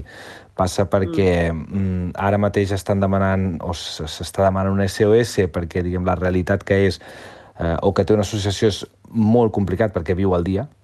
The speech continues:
Speaker 1: sincerament, viu al dia. Al final no tenen ànim de lucre, eh, no tenen expectatives de creixement, no tenen expectatives de, de, de beneficis, evidentment ni de repartir de dividends, perquè no tenen ànim de lucre.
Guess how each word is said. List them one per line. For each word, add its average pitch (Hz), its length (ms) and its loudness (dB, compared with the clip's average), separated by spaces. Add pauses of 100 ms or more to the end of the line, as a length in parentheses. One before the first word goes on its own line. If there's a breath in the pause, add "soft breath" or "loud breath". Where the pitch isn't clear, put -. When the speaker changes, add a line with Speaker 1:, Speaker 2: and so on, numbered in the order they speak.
(160)
Speaker 1:
sincerament, 92 580 0
viu 92 220 2
al 85 100 -2
dia. 92 320 -4
Al 85 120 -6
final 92 580 0
no 95 160 0
tenen 92 240 0
ànim 92 240 0
de 101 80 2
lucre, 117 300 2 (180)
eh, 90 480 0
no 92 240 0
tenen 90 220 0
expectatives 90 760 -2
de 90 80 -2
creixement, 107 560 0
no 101 100 2
tenen 92 220 -2
expectatives 92 720 -2 (400 loud breath)
de, 92 200 2 (360)
de, 85 200 -2 (440)
de 80 280 -2
beneficis, 117 760 -2
evidentment 92 520 0
ni 90 80 -2
de 87 100 0
repartir 85 380 -2
de 90 80 2
dividends, 113 580 2
perquè 80 320 -4
no 87 80 -2
tenen 92 240 -2
ànim 92 160 0
de 92 100 0
lucre. 131 360 2